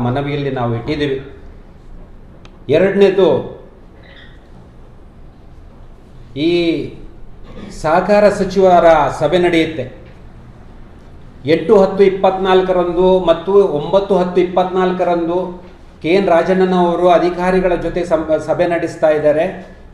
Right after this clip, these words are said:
ಸುಸ್ತಿ ಸಾಲ ಆಗಿರುವಂಥ ಕೃಷಿ ಸಾಲ, ಅಲ್ಪಾವಧಿಯ ಸಾಲವನ್ನು ಮರುಪಾವತಿ ಮಾಡಲು,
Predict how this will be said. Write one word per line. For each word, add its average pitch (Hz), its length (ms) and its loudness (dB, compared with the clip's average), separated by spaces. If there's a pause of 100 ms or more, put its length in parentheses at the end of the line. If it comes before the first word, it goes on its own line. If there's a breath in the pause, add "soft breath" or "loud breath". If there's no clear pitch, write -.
ಸುಸ್ತಿ 190 420 -6 (120)
ಸಾಲ 170 260 0 (160)
ಆಗಿರುವಂಥ 160 420 -2 (120)
ಕೃಷಿ 165 340 -8
ಸಾಲ, 165 160 2 (100)
ಅಲ್ಪಾವಧಿಯ 160 520 -4 (100)
ಸಾಲವನ್ನು 151 560 -4 (160)
ಮರುಪಾವತಿ 160 720 -2 (380 loud breath)
ಮಾಡಲು, 147 340 0